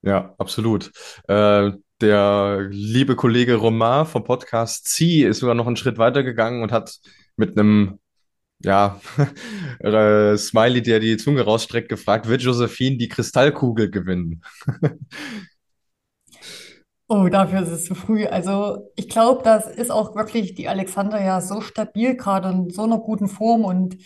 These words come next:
Speaker 2: war ja auch ganz vorne mit dabei. Also wenn ich mich jetzt zwischen den zwei entscheiden müsste, dann würde ich eher auf die Kanadierin setzen.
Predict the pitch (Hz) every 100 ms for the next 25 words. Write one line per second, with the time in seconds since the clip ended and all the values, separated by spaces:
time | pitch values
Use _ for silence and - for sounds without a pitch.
0 | _ _ _ _ _ _ 202 202 226 233
1 | 208 202 - 226 226 208 202 202 208 196
2 | 185 180 - 226 247 254 262 262 247 220
3 | 247 269 - 233 208 196 202 226 254 247
4 | 247 220 208 202 202 - 196 202 185 175
5 | 190 185 175 175 175 170 175 175 - -